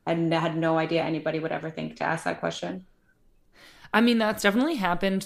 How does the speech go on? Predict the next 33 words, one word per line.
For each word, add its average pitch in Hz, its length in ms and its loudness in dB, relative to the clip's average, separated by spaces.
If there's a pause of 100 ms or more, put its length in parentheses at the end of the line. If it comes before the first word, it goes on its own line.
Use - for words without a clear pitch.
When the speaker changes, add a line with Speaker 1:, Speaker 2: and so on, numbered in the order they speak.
Speaker 2:
to 185 160 -2
people, 180 680 2
but 165 580 2
I 170 100 0
don't 165 160 -2
know 156 140 -2
that 147 160 -6
it's 143 140 -8
ever 143 120 -4
happened 139 240 -8
to 147 60 -8
me, 143 100 -8
shockingly. - 880 -10 (720)
Speaker 1:
We 247 160 0
had 294 140 4
the 370 80 2
chance 254 440 0
to 233 100 -6
chat 214 400 0
with 214 120 -2
our 208 100 4
good 190 200 -2
friend 240 240 -2
Becky 208 240 0
Sauerbrunn. 175 680 0 (120)
Uh, 170 500 0
we 185 80 -2
talked 202 320 -2
about 202 360 0
her 180 200 -6
favorite 240 320 0
pods, 202 560 -2 (320)
snacks, 202 1400 -2